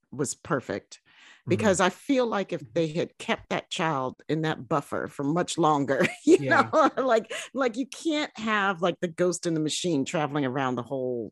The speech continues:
Speaker 1: season. Like, that's just
Speaker 3: Right.
Speaker 1: not, that's gonna get tired really fast,
Speaker 3: Mm-hmm.
Speaker 1: you
Speaker 2: Okay.
Speaker 1: know?
Speaker 2: Yeah.
Speaker 3: Yeah.
Speaker 1: The kid is either gonna, we're go-, either gonna find a cure for her,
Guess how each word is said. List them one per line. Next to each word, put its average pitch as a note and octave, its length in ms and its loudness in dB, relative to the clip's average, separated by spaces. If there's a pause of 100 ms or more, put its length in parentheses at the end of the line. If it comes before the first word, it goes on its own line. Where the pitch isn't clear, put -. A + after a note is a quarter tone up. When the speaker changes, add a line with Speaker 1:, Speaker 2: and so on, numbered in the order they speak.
(120)
Speaker 1:
season. E2+ 600 -4
Like, G#2 220 -4
that's D3+ 200 0
just C3+ 180 -2
Speaker 3:
Right. B2 80 0
Speaker 1:
not, D#3+ 140 0 (280)
that's F#3+ 180 0
gonna A3 160 2
get - 180 2
tired D#3+ 640 -2 (100)
really C4 240 -2
fast, D3+ 500 -2
Speaker 3:
Mm-hmm. C3+ 80 -2
Speaker 1:
you A#3+ 60 4
Speaker 2:
Okay. A#3+ 80 4
Speaker 1:
know? A#3+ 280 0
Speaker 2:
Yeah. F#2 180 -8 (160)
Speaker 3:
Yeah. G2+ 160 -10
Speaker 1:
The D#3 80 0
kid A3 380 4
is F3 160 2
either D3+ 320 -2
gonna, C3 360 -2
we're C3+ 100 -2
go-, C#3 140 -2 (120)
either C#3+ 140 -2
gonna A2 200 -6
find B3 380 -2
a B3+ 40 -6
cure A3+ 360 -2
for F#3 260 -2
her, D#3+ 400 -2